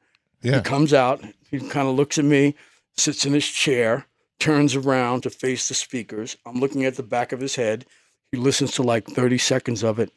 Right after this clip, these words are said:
Speaker 2: and he turns around and he says, "You got yourself a record deal." Just like that. One day.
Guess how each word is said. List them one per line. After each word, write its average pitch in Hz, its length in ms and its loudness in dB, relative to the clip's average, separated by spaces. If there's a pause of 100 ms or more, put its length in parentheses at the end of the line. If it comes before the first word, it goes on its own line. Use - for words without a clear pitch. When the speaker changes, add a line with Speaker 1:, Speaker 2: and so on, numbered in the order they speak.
(100)
Speaker 2:
and 117 100 -4
he 104 80 -4
turns 117 300 0
around 117 140 -2
and 113 60 0
he 110 60 -2
says, 101 340 -2 (640)
"You - 140 -2
got - 140 -4
yourself 110 320 -2
a 85 40 -4
record 87 420 -2
deal." 76 300 -2 (520)
Just 151 160 2
like 135 180 0
that. 113 240 -6 (180)
One 165 300 4
day. 120 320 -2